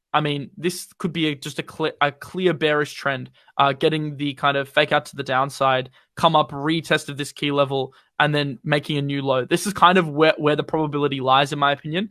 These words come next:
um, because this just isn't good price action. Flipping below major support and then retesting major support, usually you do get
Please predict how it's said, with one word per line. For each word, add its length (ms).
um, 480
because 640
this 340
just 220
isn't 220
good 160
price 280
action. 300
Flipping 320
below 480
major 320
support 480
and 120
then 80
retesting 540
major 280
support, 380
usually 360
you 120
do 160
get 220